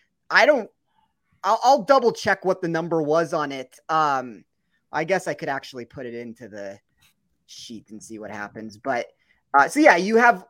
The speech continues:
a little less than seventy-one hundred dollars if you go that route with it. But there's a lot of people I like. I think there's people in that, like,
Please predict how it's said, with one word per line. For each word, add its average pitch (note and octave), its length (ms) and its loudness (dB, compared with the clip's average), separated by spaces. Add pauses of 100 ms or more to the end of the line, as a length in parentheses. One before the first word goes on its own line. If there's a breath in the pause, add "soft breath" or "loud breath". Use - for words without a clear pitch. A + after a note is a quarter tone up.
a F3+ 40 4
little G#3+ 300 4
less F3+ 300 0
than E3+ 180 -6
seventy-one D#3 640 -6
hundred D3 320 -10
dollars B2+ 440 -8
if C3+ 160 -20
you D3 120 -12
go C3 220 -10
that B2 240 -8
route C3+ 260 -6
with C#3 200 -14
it. B2+ 160 -12
But F3 200 0 (540 soft breath)
there's A#3+ 260 4
a G#4 60 0
lot B3+ 160 2
of B3+ 80 -2
people C4+ 340 -4
I G#3+ 200 -2
like. G3 340 -2
I G#3+ 60 2
think C4+ 220 -10
there's C#4+ 180 -8
people A#3 380 -4
in G3 120 -4
that, F#3 240 -4
like, E3 280 -4